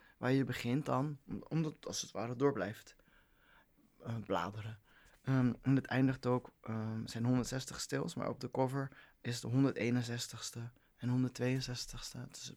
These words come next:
die flap gaat ook door. Die onafheid, ehm, aangeduid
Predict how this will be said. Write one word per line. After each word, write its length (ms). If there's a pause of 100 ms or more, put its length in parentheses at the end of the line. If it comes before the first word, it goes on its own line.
die 140
flap 300
gaat 220
ook 220
door. 340 (480)
Die 140
onafheid, 840 (540)
ehm, 1600 (760)
aangeduid 840